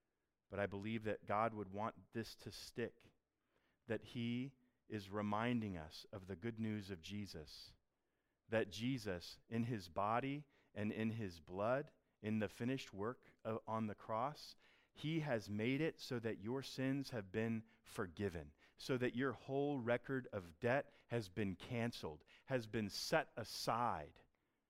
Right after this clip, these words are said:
nailed to the cross. That's amazing news.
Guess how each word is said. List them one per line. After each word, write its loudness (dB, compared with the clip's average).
nailed 8
to 0
the -2
cross. 0
That's 4
amazing 6
news. 0